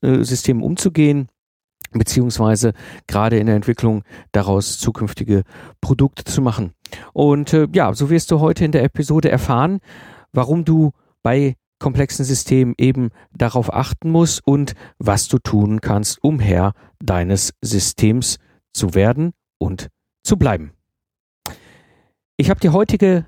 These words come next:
Episode in drei Hauptkapitel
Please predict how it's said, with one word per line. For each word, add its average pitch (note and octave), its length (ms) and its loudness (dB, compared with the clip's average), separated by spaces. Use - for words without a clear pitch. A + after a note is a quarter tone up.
Episode D#3+ 640 2
in E3+ 260 0
drei A2+ 500 2
Hauptkapitel B2+ 640 0